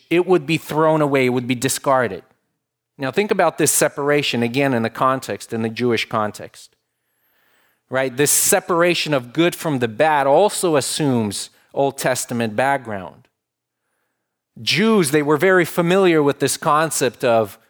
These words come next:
good and bad, clean and unclean from the law of Moses.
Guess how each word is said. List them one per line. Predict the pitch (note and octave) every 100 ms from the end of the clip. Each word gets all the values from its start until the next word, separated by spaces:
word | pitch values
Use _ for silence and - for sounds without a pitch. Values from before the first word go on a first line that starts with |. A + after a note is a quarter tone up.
| -
good | A#2 D#3
and | C3 A2+
bad, | A#2+ C3 A2 F#2 -
clean | - D#3 D#3 C3 G2+ - -
and | C3 B2+
unclean | D3 C#3 - C3+ C3 G#2 F#2 - _ _ _
from | - C#3+
the | C#3
law | C3 A2+ G#2
of | A2+
Moses. | C3 C#3 A#2+ F2 -